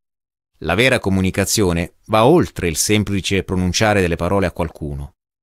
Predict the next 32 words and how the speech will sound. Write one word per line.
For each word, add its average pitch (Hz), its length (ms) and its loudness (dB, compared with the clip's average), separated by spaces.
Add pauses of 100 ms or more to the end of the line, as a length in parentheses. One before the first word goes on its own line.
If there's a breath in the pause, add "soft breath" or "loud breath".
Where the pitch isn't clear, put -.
(440)
Gli 101 120 -10
studiosi 120 440 2
in 101 60 4
materia 98 480 2
ci - 120 -2
dicono 95 300 0
che 87 160 -2
quando 117 240 2
si 104 140 0
invia 104 200 4
un 95 100 2
messaggio, 87 880 -2 (380)
ognuno 156 340 6
di 143 100 2
noi 101 460 2
ha 156 120 -2
dei 160 160 4
filtri 123 480 -2
che 107 120 -2
determinano 113 640 2
il 104 120 -2
grado 131 280 2
di 101 120 0
comprensione 135 680 2
di 147 100 0
ciò 113 180 2
che 117 140 0
viene 95 220 2
comunicato. 82 760 -4 (640)
Quanto 202 260 2
viene 101 220 4
detto 90 520 -2